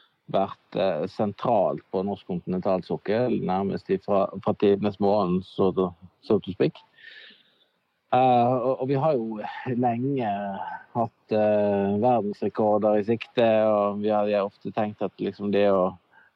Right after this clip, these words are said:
ha en verdensrekord eller to per, eh, per, eh, utviklingsprosjekt, det er nesten en must. Noe annet, eh, kan vi ikke ta mål av. Så det er jo ikke slik at dette er teknologi, med, med teknologiutvikling er nytt.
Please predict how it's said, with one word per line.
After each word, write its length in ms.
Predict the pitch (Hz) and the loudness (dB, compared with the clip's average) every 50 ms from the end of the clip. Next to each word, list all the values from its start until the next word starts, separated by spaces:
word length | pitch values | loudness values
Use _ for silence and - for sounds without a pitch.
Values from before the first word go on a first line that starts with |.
| - - | -4 -4
ha 80 | 104 | -2
en 140 | 104 107 104 | -2 0 0
verdensrekord 760 | 110 104 104 98 107 101 95 101 95 - 107 101 104 98 104 | 0 0 0 0 -4 -6 -6 -6 -4 -2 0 0 0 0 0
eller 160 | 98 95 101 | 0 -2 -2
to 220 | 95 - 113 107 95 - | -2 -2 -2 -2 -2 -2
per, 240 | - 113 104 101 95 95 101 | 0 0 2 2 0 0 0
eh, 560 | 104 101 95 95 92 92 92 92 92 98 98 98 98 - - _ _ _ _ _ - | 2 2 4 4 4 2 2 2 0 -2 -4 -6 -8 -14 -20 _ _ _ _ _ -8
per, 400 | - 98 95 98 98 95 95 95 - - 107 | -4 -2 0 0 0 -2 -4 -10 -10 -4 -2
eh, 480 | 98 95 98 98 98 98 95 95 101 | -2 0 0 0 0 0 0 0 0
utviklingsprosjekt, 920 | 117 117 - - - 104 - - 104 101 - - 104 101 - 131 135 - - - | -2 -2 -2 -2 -4 -4 -2 -4 -6 -6 -4 -6 -6 -2 0 0 0 0 -2 0
det 80 | 135 | 2
er 160 | 123 110 107 | 2 2 2
nesten 380 | 101 104 113 107 _ - - 98 | 2 0 -2 -4 _ -8 -6 -6
en 100 | 104 113 | -4 -2
must. 400 | 135 170 180 - - _ _ - _ _ _ _ _ - _ _ _ _ _ _ _ - | -2 -2 -4 -4 -12 _ _ -20 _ _ _ _ _ -20 _ _ _ _ _ _ _ -8
Noe 160 | 101 101 98 95 | -6 -4 -4 -4
annet, 320 | 92 92 _ _ - 98 | -4 -8 _ _ -6 -4
eh, 200 | 92 92 92 95 - | -4 -2 -4 -4 -2
kan 160 | 110 104 95 | -4 -2 -2
vi 140 | 92 92 - | -2 -4 -4
ikke 80 | 101 | -2
ta 100 | - 104 | -4 -2
mål 220 | 101 104 104 92 87 | 0 0 0 0 0
av. 20 | 95 - | 0 0
Så 80 | 113 | -2
det 160 | 85 104 139 147 | 0 2 2 2
er 60 | 143 | 2
jo 80 | 107 | 0
ikke 100 | 113 117 | -2 -2
slik 160 | 151 156 156 135 | -2 0 0 0
at 60 | 110 | 0
dette 260 | 113 113 - 135 123 | 0 -2 0 0 0
er 240 | 123 123 117 101 - _ _ - | 2 2 0 0 -4 _ _ -10
teknologi, 480 | - 123 104 - 117 113 113 110 101 - | -10 -8 -8 -6 -6 -6 -6 -6 -4 -4
med, 320 | 110 110 104 101 101 95 | -2 -2 -2 -2 -2 -4
med 140 | 98 98 - | -4 -6 -6
teknologiutvikling 960 | - - - - 113 113 120 127 123 110 95 - - 98 - - - - 104 | -10 -8 -6 -4 -2 0 2 2 2 0 0 -2 -4 -4 -4 -4 -4 -2 -2
er 100 | 113 131 | 0 0
nytt. 380 | 156 - _ _ - - - | -2 -2 _ _ -20 -20 -20